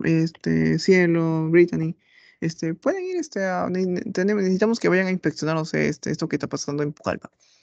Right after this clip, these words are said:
Vayan por tres días y regresan, ¿no? Regresan y, y, y me relatan un informe de lo que han visto". Tú llegas, "Profesor, voy, voy a ir a comer". Llegas y están comiendo la,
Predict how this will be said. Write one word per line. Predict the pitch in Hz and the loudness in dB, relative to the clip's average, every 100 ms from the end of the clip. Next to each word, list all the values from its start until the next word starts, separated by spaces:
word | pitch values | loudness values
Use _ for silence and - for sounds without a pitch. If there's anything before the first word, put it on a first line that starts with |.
| _ _ - | _ _ 0
Vayan | - 151 151 | 4 4 2
por | 151 135 | 0 0
tres | 147 156 | 2 2
días | 180 185 - | 2 2 -2
y | |
regresan, | - 90 - - | -2 -2 -4 -8
¿no? | - - - | -10 -8 -6
Regresan | - 147 160 151 | 0 0 2 -2
y, | |
y, | 139 - 113 - 175 - - - - | -4 -4 -6 -8 -10 -16 -20 -20 -8
y | 135 | -2
me | 135 | 2
relatan | 139 147 143 | 2 2 -2
un | |
informe | 139 135 143 131 | -6 -4 -4 -4
de | 98 | -6
lo | - | -8
que | - | -6
han | 104 | -6
visto". | - - - _ _ _ _ _ _ _ _ _ _ _ | -6 -14 -20 _ _ _ _ _ _ _ _ _ _ _
Tú | 202 | 4
llegas, | 233 247 240 233 | 6 4 2 -2
"Profesor, | 165 185 196 | -4 -4 -4
voy, | 185 | -4
voy | 180 185 | -2 -2
a | |
ir | 185 | -2
a | |
comer". | 170 156 190 196 _ - - - _ _ _ | -2 -2 -2 -4 _ -20 -20 -20 _ _ _
Llegas | 147 190 214 165 | 0 2 2 0
y | 135 | -2
están | 151 156 | -4 -4
comiendo | 139 151 151 | -6 -6 -6
la, | 139 | -8